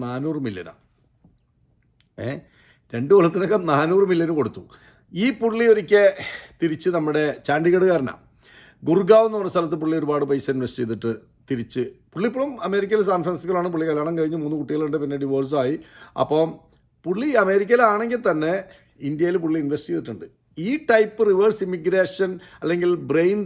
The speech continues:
ഡ്രെയിനെ ബ്രെയിൻ ഗെയിനാക്കി മാറ്റുക എന്നുള്ളതാണ് നമ്മുടെ അടുത്തൊരു പദ്ധതി. അതായത് ഇപ്പോൾ ട്രംപ് ഉണ്ടാക്കിയത് എന്താണ്? മാഗ, സോറി, ആ, യാ, മാഗ, Make America Great Again, എം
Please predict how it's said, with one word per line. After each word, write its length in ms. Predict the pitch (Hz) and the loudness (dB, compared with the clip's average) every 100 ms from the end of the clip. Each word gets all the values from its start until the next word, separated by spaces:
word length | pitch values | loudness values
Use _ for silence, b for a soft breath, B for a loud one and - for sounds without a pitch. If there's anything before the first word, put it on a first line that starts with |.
| 156 | 0
ഡ്രെയിനെ 400 | 170 185 196 208 156 | 2 2 2 -2 0
ബ്രെയിൻ 240 | 160 190 160 | 0 0 -2
ഗെയിനാക്കി 440 | 160 170 185 175 165 | 0 0 -2 -4 -4
മാറ്റുക 240 | 156 135 151 | -4 -2 -4
എന്നുള്ളതാണ് 380 | 151 147 139 135 | -2 -2 -2 -4
നമ്മുടെ 200 | 127 131 | -4 -4
അടുത്തൊരു 280 | 120 143 135 117 | -4 -4 -4 -4
പദ്ധതി. 280 | 90 85 78 _ _ 123 | -8 -14 -16 _ _ -8
അതായത് 300 | 139 165 175 | -2 -2 0
ഇപ്പോൾ 160 | 196 208 B B B B - | 2 2 B B B B 2
ട്രംപ് 280 | 160 180 226 | 2 4 4
ഉണ്ടാക്കിയത് 360 | 214 208 202 208 | 4 4 2 0
എന്താണ്? 240 | 190 190 190 - 147 | 0 0 -2 -4 -2
മാഗ, 320 | 151 160 139 139 110 85 _ _ _ _ _ _ _ _ _ _ _ _ _ - | 0 -2 0 0 0 -6 _ _ _ _ _ _ _ _ _ _ _ _ _ 0
സോറി, 240 | 131 104 - _ _ _ B B - 131 131 | 0 0 -8 _ _ _ B B -16 -10 -2
ആ, 40 | 135 | 0
യാ, 100 | 135 110 | 0 -2
മാഗ, 180 | 131 120 90 123 | -4 -4 -8 -4
Make 240 | 151 196 185 160 | 0 0 0 0
America 440 | 170 175 156 196 190 143 | 0 0 2 2 2 0
Great 240 | 160 180 165 | 2 2 2
Again, 220 | 117 95 80 120 | 0 -4 -6 -6
എം 80 | 135 | -4